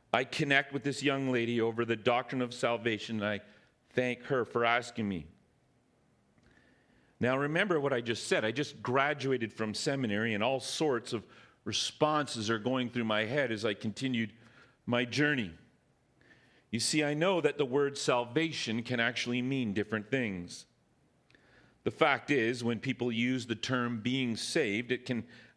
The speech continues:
actually mean different aspects of God's truth. But at the core of the meaning, to say that we are saved means to be rescued from something or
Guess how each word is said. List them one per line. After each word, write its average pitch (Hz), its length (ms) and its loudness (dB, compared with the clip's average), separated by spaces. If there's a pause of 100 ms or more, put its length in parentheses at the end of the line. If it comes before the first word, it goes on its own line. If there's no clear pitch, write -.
actually 127 460 0
mean 120 400 -2
different 120 420 0 (640)
aspects 135 680 2
of 113 200 -6
God's 117 380 0
truth. 127 480 -4 (1700)
But 127 100 2
at - 100 -2
the 131 40 -2
core 185 500 2
of 160 160 -4
the 165 100 0
meaning, 117 420 -2 (880)
to 113 120 -4
say 151 480 2
that 117 460 -2 (460)
we 131 240 0
are 120 140 2
saved 123 800 0
means 127 320 -2
to 139 100 -4
be 131 160 0
rescued 131 880 -2 (260)
from 120 380 2 (720)
something 101 720 -2 (160)
or 107 380 2